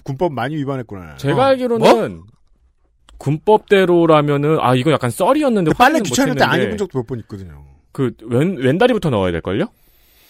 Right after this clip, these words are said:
Speaker 2: <laughs> 바지 입을 때?
Speaker 1: 자, 아무튼 여성 기준은 이렇고요. 남성 기준은 뭡니까? 왼다리부터 바지 <laughs>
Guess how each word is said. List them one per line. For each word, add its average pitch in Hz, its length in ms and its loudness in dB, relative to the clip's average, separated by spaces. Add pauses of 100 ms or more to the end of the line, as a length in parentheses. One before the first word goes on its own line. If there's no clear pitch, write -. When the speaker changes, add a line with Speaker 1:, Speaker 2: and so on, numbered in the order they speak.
(160)
Speaker 2:
<laughs> - 480 -14
바지 113 180 0
입을 90 160 -4
때? 202 140 -2 (500)
Speaker 1:
자, 180 160 4
아무튼 196 280 -2
여성 214 320 4
기준은 196 340 -4
이렇고요. 156 460 0
남성 170 420 0
기준은 208 420 0
뭡니까? 151 360 -2
왼다리부터 185 480 -2
바지 160 260 0
<laughs> 180 160 2